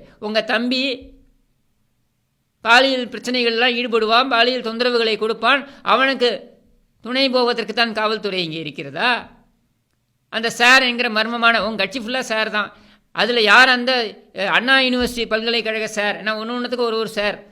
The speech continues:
மாவட்டத்துக்கு ஒரு சார் இருக்காங்கல்ல, அதனால அந்த மாவட்டத்திற்கு ஒரு சார் இருக்கிற இடத்துல இந்த அண்ணா பல்கலைக்கழக சார் யார் என்பதனை மறைப்பதற்காக அந்த ஞானசேகரனை வைத்து நீங்கள் ஆடுகின்ற நாடகம்,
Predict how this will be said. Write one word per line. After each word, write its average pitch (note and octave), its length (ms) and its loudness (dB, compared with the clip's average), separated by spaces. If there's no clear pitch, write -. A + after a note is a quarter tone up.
மாவட்டத்துக்கு B3 540 2
ஒரு A3+ 120 -2
சார் A3 240 0
இருக்காங்கல்ல, G3+ 460 -4
அதனால A#3+ 280 4
அந்த A3 120 -2
மாவட்டத்திற்கு B3 600 2
ஒரு A#3 160 -2
சார் A#3 240 0
இருக்கிற G#3+ 260 -8
இடத்துல F3+ 260 -6
இந்த G#3+ 200 0
அண்ணா G#3 320 4
பல்கலைக்கழக B3 640 0
சார் A#3 280 2
யார் A3+ 340 4
என்பதனை A3 360 -6
மறைப்பதற்காக G#3 720 -4
அந்த A3+ 100 -4
ஞானசேகரனை G#3 680 -2
வைத்து G3+ 220 -4
நீங்கள் G3+ 240 -2
ஆடுகின்ற F#3+ 440 2
நாடகம், E3+ 520 2